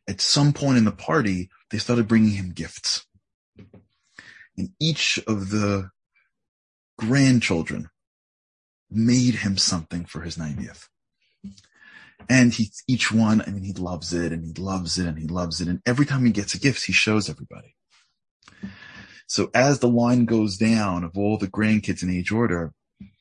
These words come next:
in the back of the line was a little boy who started to become more and more uncomfortable. And his gift went from in front of his body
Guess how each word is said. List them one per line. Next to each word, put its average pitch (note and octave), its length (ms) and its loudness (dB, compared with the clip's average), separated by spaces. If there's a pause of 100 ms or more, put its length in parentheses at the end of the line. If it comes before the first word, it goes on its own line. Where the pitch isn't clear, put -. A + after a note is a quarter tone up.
(760)
in F#2+ 60 -6
the G2+ 60 -4
back B2+ 340 -2
of A2 60 0
the A#2 60 4
line G#2+ 360 2
was F2 160 -2
a F2+ 100 -8
little G#2+ 180 -2
boy F2 600 -4
who F2 260 -4
started G#2+ 320 -2
to G2+ 80 -2
become F#2 340 -6
more F#2+ 200 -2
and G2+ 80 0
more F2 120 -4
uncomfortable. - 720 -12 (1400)
And E2+ 80 -8
his F#2 160 -4
gift - 300 0
went G#2 200 0
from F#2 180 -2
in E2+ 100 -4
front A#2+ 280 2
of A2+ 80 2
his G2+ 160 -6
body E2+ 400 -6